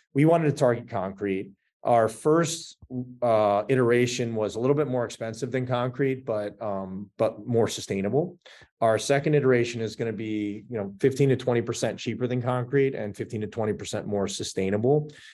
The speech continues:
Uh, our third iteration, where we're targeting de-, like, desert sand or synthetic limestone using another filler, truly,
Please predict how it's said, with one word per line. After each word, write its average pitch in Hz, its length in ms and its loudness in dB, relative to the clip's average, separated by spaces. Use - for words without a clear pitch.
Uh, 117 200 4
our 120 200 2
third 175 600 4
iteration, 110 720 0
where 107 180 -4
we're 107 120 -2
targeting 110 580 -2
de-, 123 200 -8
like, 110 220 -6
desert 117 320 0
sand 113 540 -2
or 104 80 -2
synthetic 110 460 -4
limestone 110 600 -4
using 107 280 -6
another 107 280 0
filler, 127 600 0
truly, 117 640 -4